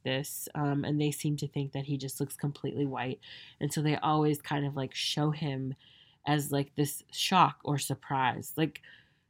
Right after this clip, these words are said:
like, "Oh, look, our kid is half black, but he looks white." And that, I have learned, is also some sort of weird subgenre of biracial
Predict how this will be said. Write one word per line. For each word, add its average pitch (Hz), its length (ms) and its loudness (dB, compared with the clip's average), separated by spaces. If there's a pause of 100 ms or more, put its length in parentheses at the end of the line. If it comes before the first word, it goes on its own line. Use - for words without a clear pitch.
(280)
like, - 140 -8
"Oh, 208 180 6
look, 165 300 6
our 131 120 -4
kid 175 300 -2
is 131 240 -8 (920)
half 208 360 0
black, 202 320 2
but 139 120 -6
he 156 140 6
looks - 280 0
white." 170 360 2 (600)
And 190 440 6 (380)
that, 185 480 6
I 170 140 6
have 165 180 6
learned, 151 300 4
is 147 120 2
also 156 460 0
some 180 240 0
sort 185 180 0
of 165 120 2
weird 160 280 6
subgenre 156 840 2
of 143 200 0
biracial 147 840 2